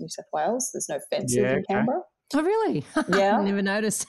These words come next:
Speaker 3: <laughs>
Speaker 1: Hedges, hedges are okay. You can have sort of open style with some pillars and things, but you can't have a solid front fence.
Speaker 3: Wow. So it's a
Speaker 1: Yeah.
Speaker 3: real, it's a caveat, basically.
Speaker 1: Yeah, kind of, yeah. And then also we don't have development on hilltops here.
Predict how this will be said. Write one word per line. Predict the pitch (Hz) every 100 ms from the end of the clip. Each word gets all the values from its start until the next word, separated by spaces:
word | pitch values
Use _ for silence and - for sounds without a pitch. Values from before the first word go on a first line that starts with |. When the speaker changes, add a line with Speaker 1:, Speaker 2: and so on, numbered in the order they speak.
| -
Speaker 3:
<laughs> | - -
Speaker 1:
Hedges, | 240 240 294 285 208 -
hedges | 285 294 269
are | 277
okay. | 262 277 294
You | 330
can | 403
have | 403 415
sort | 415
of | 294 -
open | 233 262 294 262 254
style | - - 226 226 226 233 233 233 - - -
with | 214
some | - 214
pillars | 208 277 277 269
and | 269 254
things, | 277 269
but | -
you | 233
can't | 202 214 214 220
have | 214
a | 214
solid | - 175 175 175 -
front | 147 - -
fence. | - - - - _
Speaker 3:
Wow. | 247 262 277 151 - _
So | -
it's | 190 -
a | 175
Speaker 1:
Yeah. | 170
Speaker 3:
real, | 160 139 -
it's | 165
a | -
caveat, | 170 160 156 - -
basically. | 165 - - - - - -
Speaker 1:
Yeah, | 196 359 453 453 453 427
kind | 403 403
of, | 247
yeah. | 349 240
And | 254
then | 262
also | 254 254
we | 220
don't | 190 190
have | 180
development | 170 151 165 165 156
on | 139
hilltops | - 190 233 - -
here. | 294